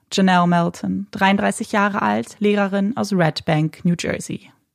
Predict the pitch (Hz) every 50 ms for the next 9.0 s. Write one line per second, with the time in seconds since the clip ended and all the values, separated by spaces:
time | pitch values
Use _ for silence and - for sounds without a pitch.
0 | _ _ _ _ _ - - - - - - - - - 208 208 220 226 208 -
1 | - 220 196 185 190 196 - - - - - 196 - - 202 202 - - 226 226
2 | 220 233 220 202 214 202 202 202 - - - 214 - - 180 160 160 - _ -
3 | - 175 190 175 175 180 175 175 - - - - 214 202 - _ _ - - -
4 | - - - - 202 196 - - 208 202 190 190 - - - 185 175 175 - -
5 | 175 170 185 180 - - 185 - 180 190 208 196 - - 202 202 202 - - 196
6 | 185 196 196 - - - 180 170 170 185 196 - 185 185 202 190 185 202 196 -
7 | - 208 208 202 202 185 208 202 196 - 202 185 - 180 175 180 - - 190 180
8 | 165 151 147 143 - - - 170 - - 160 156 - - 175 - - - - 175